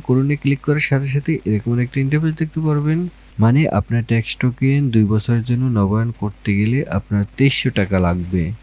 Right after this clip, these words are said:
সেটা এখানে দেখাচ্ছে। এখান থেকে ফি জমা দিনে ক্লিক করবেন। এরপর দেখতে পারবেন টিএসটি বোর্ড সহ এখানে চৌত্রিশশো পঞ্চাশ টাকা চলে আসছে। এখান থেকে ফি জমা দিনে ক্লিক করবেন, মানে দ্বিতীয়বার আপনারা যখন ট্যাক্স টোকেন রিনিউ করবেন তখন সেটা দিতে হবে,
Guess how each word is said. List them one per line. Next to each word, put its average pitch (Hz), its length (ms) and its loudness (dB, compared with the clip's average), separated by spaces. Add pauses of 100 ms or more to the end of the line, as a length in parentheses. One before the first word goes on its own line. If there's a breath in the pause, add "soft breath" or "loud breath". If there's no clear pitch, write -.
সেটা 113 200 0 (100)
এখানে 123 220 -4 (120)
দেখাচ্ছে। 117 380 -2 (180)
এখান 139 280 2
থেকে 151 160 -2 (120)
ফি 143 100 0 (120)
জমা 117 280 0
দিনে 147 220 0
ক্লিক 143 260 -4
করবেন। 151 240 0 (320)
এরপর 143 200 2 (100)
দেখতে 139 240 -4
পারবেন 143 340 -2
টিএসটি 135 400 0
বোর্ড 123 240 0
সহ 127 140 0 (140)
এখানে 127 260 -2 (140)
চৌত্রিশশো 117 560 -4
পঞ্চাশ 113 380 -4
টাকা 127 140 -2 (100)
চলে 127 240 -2
আসছে। - 220 -6 (200)
এখান 156 240 0
থেকে 156 140 -2 (100)
ফি 143 100 -2 (120)
জমা 123 260 2
দিনে 123 220 0
ক্লিক 104 220 -2 (100)
করবেন, 110 300 2 (400)
মানে 113 160 2 (140)
দ্বিতীয়বার 117 540 -2
আপনারা 110 240 -4 (140)
যখন 120 440 -4 (180)
ট্যাক্স 104 260 -2
টোকেন 120 280 -8 (140)
রিনিউ 113 240 0 (100)
করবেন 135 240 -2 (120)
তখন 107 200 -2 (100)
সেটা 127 160 -4 (100)
দিতে 117 220 -4
হবে, 123 140 -2